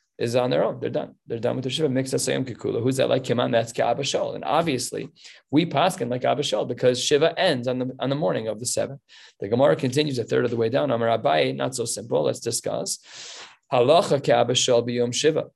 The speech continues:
When do we say like Abba Shaul that it's Mixas Hayom Kekulo? That's when on, on day seven. But umodim chachamim la Abba Shaul b'yom shloshim de'amrinan mixas hayom kekulo.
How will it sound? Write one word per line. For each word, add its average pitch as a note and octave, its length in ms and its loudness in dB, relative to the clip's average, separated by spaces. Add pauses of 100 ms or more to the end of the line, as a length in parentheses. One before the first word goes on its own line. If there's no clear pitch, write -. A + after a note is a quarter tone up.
(180)
When E3+ 340 4
do D#3+ 140 0
we D#3+ 100 0
say E3 300 4
like D#3+ 180 0
Abba B2 220 -4
Shaul A#2+ 300 0
that A#2+ 100 0
it's A#2+ 140 -8
Mixas B2 460 -2
Hayom A#2+ 380 0
Kekulo? D#3 680 4
That's E3 360 2
when A#2+ 100 -2
on, A#2 280 -4
on A#2 260 -2
day A#2+ 160 2
seven. D#3 380 2 (380)
But A2+ 120 2
umodim C#3+ 440 2
chachamim C3 500 -2
la A#2 160 -2
Abba A#2 140 -2
Shaul B2 720 0 (300)
b'yom B2 320 2
shloshim D#3+ 600 0
de'amrinan B2+ 460 -2
mixas B2 460 -4
hayom B2 200 -4
kekulo. - 460 0